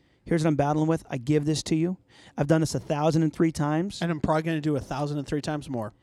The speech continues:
Speaker 1: And that's the joy of the gospel, is that it's not just for one day, it's for every minute that we live to say, "I can't do this on my own." And we, we continue to acknowledge that, "God, I need you 'cause I'm a human being."
Speaker 2: Right.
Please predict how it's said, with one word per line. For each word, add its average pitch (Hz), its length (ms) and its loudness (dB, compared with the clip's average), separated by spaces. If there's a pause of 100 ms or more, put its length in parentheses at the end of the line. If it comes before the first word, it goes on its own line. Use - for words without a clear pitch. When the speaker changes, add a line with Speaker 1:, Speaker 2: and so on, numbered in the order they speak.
(240)
Speaker 1:
And 143 160 0
that's 151 180 0
the 170 100 2
joy 160 280 6
of 147 80 2
the 151 60 0
gospel, 135 440 -4
is 117 80 -4
that 135 100 0
it's 127 140 -6
not 151 240 2
just 151 240 -2
for 139 100 0
one 143 280 0
day, 139 160 0
it's 131 120 -2
for - 200 -8 (100)
every 165 240 2
minute 147 400 0 (320)
that 139 140 0
we 143 100 4
live 143 280 2
to 139 40 -2
say, 139 220 -2
"I 143 140 -2
can't 160 280 -4
do 156 100 4
this 147 160 0
on 135 140 0
my 135 100 2
own." 135 120 2
And 127 100 -2
we, 131 100 0 (120)
we 147 120 4
continue 165 400 0
to 160 40 4
acknowledge 147 340 0
that, 131 140 -6
"God, 143 240 0 (320)
I 156 100 -4
need 147 340 -4
you 143 80 0
'cause - 140 -4
I'm 131 120 0
a 127 40 2
human 127 220 0
being." 123 340 -4
Speaker 2:
Right. 127 160 -4